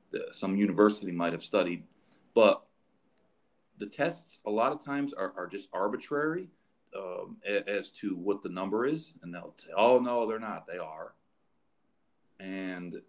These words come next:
sometimes the detection level is, is the issue.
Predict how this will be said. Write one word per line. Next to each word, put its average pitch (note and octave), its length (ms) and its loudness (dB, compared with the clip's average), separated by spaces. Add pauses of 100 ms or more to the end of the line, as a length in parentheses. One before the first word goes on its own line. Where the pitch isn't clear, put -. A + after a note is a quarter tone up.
(420)
sometimes B2+ 540 0
the A2+ 100 2
detection C3 720 -4
level D3+ 340 0 (380)
is, G#2 260 -4
is G#2+ 280 -2
the - 200 -2
issue. C#3+ 400 2